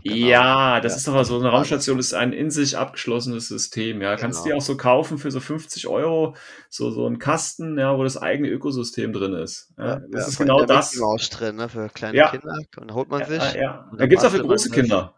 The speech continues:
Speaker 2: Also wie gesagt, so
Speaker 1: Ja.
Speaker 2: für fünfzig, achtzig, neu-, hundert Euro bist du dabei, äh, kannst dir ein eigenes Ökosystem hinstellen und das ist genau das, was hier jetzt auch passiert ist.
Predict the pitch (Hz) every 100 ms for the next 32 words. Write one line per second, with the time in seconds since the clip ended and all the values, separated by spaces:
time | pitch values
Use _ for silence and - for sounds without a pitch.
0 | _ 120 123 143 139 135 107 127 135 151
1 | 151 - 139 104 135 - - 95 120 120
2 | 131 139 - 127 135 135 139 123 - 104
3 | 160 180 - - - - - - 127 127
4 | 127 135 143 127 147 135 - 147 139 135
5 | 143 139 139 139 135 131 131 - 113 -
6 | 127 131 - 117 110 120 113 117 104 110
7 | 110 - - 110 - 92 - - -